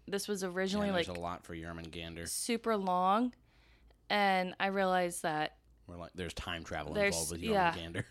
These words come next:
Speaker 2: <laughs>
Speaker 1: Yeah, and I was, like, really deep into different
Speaker 2: Yeah.
Speaker 1: like, areas of Norse mythology, and I'm like, "I need to back it up."
Speaker 2: Yeah, you gotta find one and
Speaker 1: I need to find one area and stick with it.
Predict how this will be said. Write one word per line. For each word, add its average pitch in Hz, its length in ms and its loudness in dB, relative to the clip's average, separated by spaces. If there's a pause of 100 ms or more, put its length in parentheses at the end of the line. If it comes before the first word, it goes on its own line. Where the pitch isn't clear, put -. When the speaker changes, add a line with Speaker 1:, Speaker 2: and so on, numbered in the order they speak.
Speaker 2:
<laughs> 196 180 -6
Speaker 1:
Yeah, 170 340 2
and 190 200 -2
I 190 160 4
was, 208 200 0
like, 180 220 2
really 190 460 2
deep 185 360 -2
into 180 220 -2
different 175 720 -2
Speaker 2:
Yeah. 87 200 -12 (920)
Speaker 1:
like, 156 260 -6 (140)
areas 185 600 4
of 214 120 -2
Norse 220 280 0
mythology, 226 480 2
and 214 100 2
I'm 196 80 2
like, 185 220 0
"I 190 120 0
need 214 160 0
to 202 80 -2
back 180 300 0
it 190 80 -2
up." 180 320 2
Speaker 2:
Yeah, 92 140 -2
you 90 120 -2
gotta 90 160 -6
find 87 360 -6
one 87 180 -6
and 78 160 -10 (140)
Speaker 1:
I 196 100 0
need 208 180 0
to 208 100 0
find 196 360 0
one 196 140 0
area 196 260 0
and 180 100 -2
stick - 280 -6
with 196 160 -4
it. 233 180 0